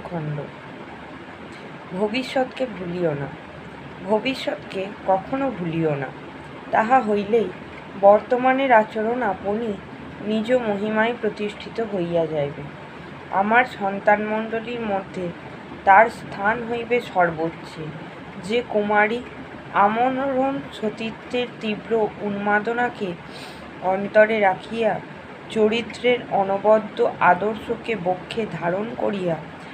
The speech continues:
জীব কল্যাণার্থে সন্ন্যাস অবলম্বন করিবে, কিন্তু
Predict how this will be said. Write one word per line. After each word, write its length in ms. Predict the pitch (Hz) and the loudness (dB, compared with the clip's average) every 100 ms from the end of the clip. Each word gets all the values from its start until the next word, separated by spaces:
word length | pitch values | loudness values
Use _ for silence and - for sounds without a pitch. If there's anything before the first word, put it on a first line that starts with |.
| - - - | -14 -14 -12
জীব 260 | 175 233 262 - | -6 -2 -2 0
কল্যাণার্থে 760 | 202 202 196 202 208 220 220 247 | 2 4 4 2 4 2 0 -2
সন্ন্যাস 520 | 247 208 196 202 220 233 - | -2 -4 -2 0 0 -2 0
অবলম্বন 600 | 180 175 175 175 175 190 208 | 0 2 0 0 -2 -6 -6
করিবে, 340 | 180 151 151 151 - - - - - - - - - | -6 -6 -6 -10 -12 -16 -16 -16 -16 -16 -14 -14 -2
কিন্তু 380 | 254 240 - | 0 0 -6